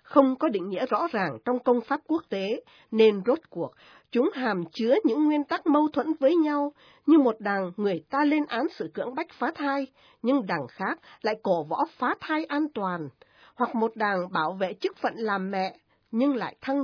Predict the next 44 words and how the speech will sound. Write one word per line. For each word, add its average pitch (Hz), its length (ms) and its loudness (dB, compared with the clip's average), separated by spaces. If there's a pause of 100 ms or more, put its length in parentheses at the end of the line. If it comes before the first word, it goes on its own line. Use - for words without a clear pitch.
tiến 233 200 2 (120)
sự - 120 -4
ngừa 190 300 -4
thai. 226 340 -6 (1160)
Tuy 277 200 4
việc 190 280 -2
cổ 175 160 0
võ 170 260 -2
những 247 180 -2
thứ 294 240 4
gọi 180 180 -2
là 160 320 -6
nhân 269 340 6
quyền 165 320 0
như 240 140 0
thế 214 460 -2
không 202 320 -8
có 233 120 -6
giá 220 220 0
trị - 280 -4
bó 180 280 -4
buộc, 165 220 -6 (320)
nhưng 262 220 4
nó 247 200 4
cũng 339 200 0
là 214 100 0
một 156 200 -8
nguy 254 200 2
cơ 277 340 2 (300)
vì 214 120 4
nó 240 160 2
có 370 200 0
thể 254 180 0
ảnh 196 260 -4
hưởng 175 400 -4
tới 302 180 2
việc 214 180 -2
giải 165 360 -4
thích - 220 -4
các 359 160 -6
quy 311 180 4
luật 202 240 -2
khác, - 360 -8 (340)
đặc 180 160 -4